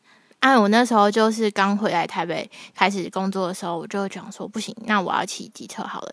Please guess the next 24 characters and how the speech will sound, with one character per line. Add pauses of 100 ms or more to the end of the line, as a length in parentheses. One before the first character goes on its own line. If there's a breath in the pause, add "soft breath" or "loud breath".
这
样
子
我 (260 loud breath)
住
的
地
方 (340)
可
以
选
远
一
点，
我
就
也
不
会
觉
得
很
麻
烦